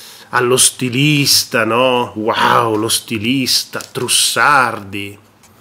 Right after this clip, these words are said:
E così arriva la replica alle voci a proposito di una relazione dell'influencer con l'imprenditore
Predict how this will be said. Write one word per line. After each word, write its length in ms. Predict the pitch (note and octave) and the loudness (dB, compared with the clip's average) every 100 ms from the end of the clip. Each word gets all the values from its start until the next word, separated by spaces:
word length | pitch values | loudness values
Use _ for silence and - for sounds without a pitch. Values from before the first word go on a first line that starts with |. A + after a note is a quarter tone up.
| - - - - - _ _ _ _ - _ _ _ - - | -20 -20 -20 -20 -20 _ _ _ _ -20 _ _ _ -6 -2
E 60 | |
così 240 | F3+ A#3 F#3+ | 2 4 6
arriva 300 | D3 F3 C3 | 4 4 4
la 100 | D#3+ | 4
replica 800 | C3+ C3+ B2+ A#2 - A2+ G#2 - | 4 2 -2 -4 0 0 0 0
alle 220 | C3+ C#3+ | 0 2
voci 440 | B2+ D3+ E3 - C3 | 2 4 4 2 -2
a 60 | |
proposito 800 | - D#3+ - A#2+ B2+ B2 - A2+ | 0 -2 0 0 2 -2 -2 -4
di 100 | A2+ | -2
una 180 | B2+ B2 | 0 0
relazione 720 | A#2+ B2 B2 - C3 A#2+ A#2 | 0 0 0 0 0 0 0
dell'influencer 920 | G#2 G#2 G#2+ G#2+ A#2+ G#2 G2 G2+ G#2+ - | -2 -4 -6 -6 -4 -2 -4 -6 -6 -8
con 160 | A2+ | -6
l'imprenditore 1040 | G#2 G2+ G#2 G#2 G#2 G2+ G2 G2 G2+ - | -6 -6 -6 -6 -8 -8 -8 -8 -8 -14